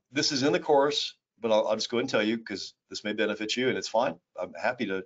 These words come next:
tell you what I know. Uh, I've found the best way to do this is you do your prospecting after the close, and you find these things. Um, the problem with entering right at the close, which I've done, is you often get the,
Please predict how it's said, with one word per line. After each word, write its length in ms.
tell 120
you 140
what 120
I 60
know. 240
Uh, 300
I've 200
found 260
the 80
best 260
way 120
to 80
do 200
this 400
is 180
you 80
do 80
your 120
prospecting 520
after 180
the 60
close, 320
and 100
you 60
find 280
these 140
things. 380
Um, 360
the 60
problem 380
with 220
entering 580
right 220
at 180
the 60
close, 300
which 140
I've 180
done, 360
is 480
you 220
often 360
get 200
the, 120